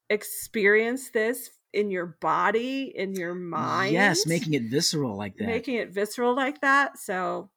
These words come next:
Speaker 1: yeah.
Speaker 2: Yeah. If you're gonna, I th-, for me, that element means immersive. Making it
Speaker 1: Mm-hmm.
Speaker 2: visceral. You know, I can walk through the Van Gogh and look,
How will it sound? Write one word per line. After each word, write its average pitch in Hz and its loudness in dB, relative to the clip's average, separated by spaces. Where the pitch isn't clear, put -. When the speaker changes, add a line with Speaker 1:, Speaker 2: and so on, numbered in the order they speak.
Speaker 1:
yeah. 185 -6
Speaker 2:
Yeah. 143 4
If 131 -10
you're 202 2
gonna, 247 2
I 185 -2
th-, - -14
for 220 6
me, 220 6
that 180 2
element 147 0
means 135 4
immersive. 101 -4
Making 147 0
it - -4
Speaker 1:
Mm-hmm. 123 -8
Speaker 2:
visceral. 123 -6
You 147 -6
know, 123 -4
I 170 0
can 170 0
walk 135 -4
through 131 -8
the 123 -6
Van 117 -2
Gogh 120 -2
and 113 -4
look, 104 -6